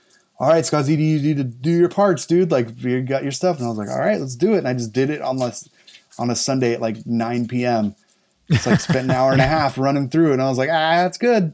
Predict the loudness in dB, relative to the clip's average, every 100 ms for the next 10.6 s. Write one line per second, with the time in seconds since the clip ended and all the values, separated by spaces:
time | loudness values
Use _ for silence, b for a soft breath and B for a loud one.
0 | -6 -6 -4 -2 -2 -4 -4 -4 0 2
1 | 0 -2 _ -4 -2 -2 -2 -4 -4 -6
2 | -2 0 0 -4 -4 -4 -4 -12 b b
3 | b _ -2 2 2 2 0 0 0 -2
4 | 0 0 0 0 -2 -6 -4 -2 0 0
5 | -2 0 0 0 0 0 -2 -4 -6 -8
6 | -4 -2 0 -2 -4 b b b b _
7 | -12 -6 -4 0 0 0 -4 -16 -12 -6
8 | 0 0 0 -2 0 -2 -2 -2 -2 -2
9 | -6 -8 -10 -6 -6 -6 -6 -4 -2 -2
10 | -2 -2 -2 -2 -4